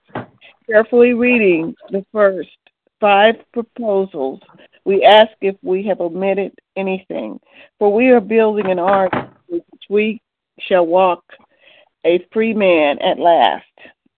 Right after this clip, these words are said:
Is our work solid so far? Are the stones properly in place? Have we skimped on the cement put into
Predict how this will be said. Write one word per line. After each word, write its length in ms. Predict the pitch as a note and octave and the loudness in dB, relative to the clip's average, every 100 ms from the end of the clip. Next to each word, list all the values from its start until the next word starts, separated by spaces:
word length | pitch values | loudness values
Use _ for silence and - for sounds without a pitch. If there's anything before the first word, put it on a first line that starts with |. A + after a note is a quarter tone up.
| - | -8
Is 140 | G3 | 0
our 160 | G3 G3 | 2 2
work 400 | F#3+ A3 A3 A3 - | 2 2 0 -4 -10
solid 500 | G#3+ G3+ F#3 D3+ F2 _ | -2 0 2 2 -2 _
so 180 | F#3 E3+ | -6 -6
far? 380 | - D#3 F2+ - _ - - | -2 0 0 -4 _ -20 -10
Are 140 | - G3 | 0 2
the 140 | G3+ - | 2 -2
stones 520 | G#3 G#3 G#3+ G#3+ A3 _ | 2 4 4 0 -4 _
properly 540 | A3 G3 G3+ F3+ F#3+ | 2 2 0 -2 0
in 160 | F3 F3 | 0 -2
place? 420 | - F#3 C#3 F#2+ - _ _ _ - | -4 -4 -4 -6 -14 _ _ _ 0
Have 180 | G#3 | 0
we 240 | G#3 G#3+ G#3+ | 0 -4 -6
skimped 420 | - A#3+ A3+ - _ | 0 2 2 -2 _
on 240 | - F#3+ F#3+ | -4 -4 -2
the 120 | G3 - | -6 -6
cement 440 | G#3 F3+ D#3+ A2+ - _ _ _ _ _ _ _ _ _ _ _ | -6 -4 -4 -4 -10 _ _ _ _ _ _ _ _ _ _ _
put 260 | B3+ G3+ - _ _ - | 4 4 2 _ _ -10
into 440 | F#3 A3+ F#3+ E3+ | -8 -4 -4 -4